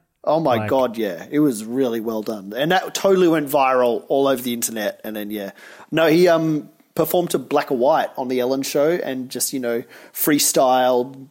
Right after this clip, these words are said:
Speaker 1: lots of M J stuff and did his own little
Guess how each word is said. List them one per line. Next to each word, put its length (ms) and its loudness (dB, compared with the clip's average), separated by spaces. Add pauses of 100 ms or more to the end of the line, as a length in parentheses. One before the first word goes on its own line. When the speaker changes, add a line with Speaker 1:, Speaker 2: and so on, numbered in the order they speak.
(280)
Speaker 1:
lots 300 -2
of 100 -2
M 160 -2
J 160 -4
stuff 680 0
and 280 -8 (480)
did 160 -8
his 120 -4
own 180 -4
little 340 -4